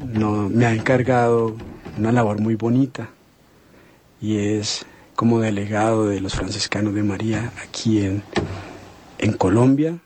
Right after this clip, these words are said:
acompañado de la coordinadora nacional que es Ana Estrella. Eh, yo voy a permitirme, eh, contarles un poco la historia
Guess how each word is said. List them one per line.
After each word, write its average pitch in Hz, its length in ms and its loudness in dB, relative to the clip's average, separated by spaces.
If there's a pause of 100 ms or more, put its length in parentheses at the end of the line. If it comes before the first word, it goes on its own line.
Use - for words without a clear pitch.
(140)
acompañado 110 840 -2
de 107 260 -2 (160)
la - 100 -12
coordinadora 101 680 -4
nacional 110 500 0
que 101 280 -2
es - 180 -8 (200)
Ana 101 220 0
Estrella. 95 480 -2 (1700)
Eh, 127 380 4
yo 143 140 2
voy 156 160 4
a 160 80 0
permitirme, 123 1160 -4 (420)
eh, 98 500 -6 (440)
contarles 123 540 2
un 127 160 -2
poco 123 540 -2 (760)
la 98 80 -2
historia 143 580 0